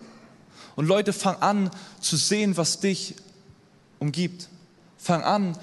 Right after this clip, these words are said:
zu sehen, was Einfluss in dein Leben nimmt.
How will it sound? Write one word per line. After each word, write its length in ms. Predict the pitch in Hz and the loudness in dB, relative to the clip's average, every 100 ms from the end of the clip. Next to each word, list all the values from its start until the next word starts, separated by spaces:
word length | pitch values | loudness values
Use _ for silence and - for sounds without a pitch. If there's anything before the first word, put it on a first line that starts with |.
| - | -4
zu 120 | - | 0
sehen, 380 | 147 202 202 170 | 2 2 2 2
was 240 | 160 - | 0 2
Einfluss 460 | 165 208 - 185 - | 2 2 2 0 0
in 100 | 170 | 0
dein 180 | 151 143 | 0 0
Leben 260 | 185 208 | 0 0
nimmt. 320 | 190 135 - | -2 -4 -12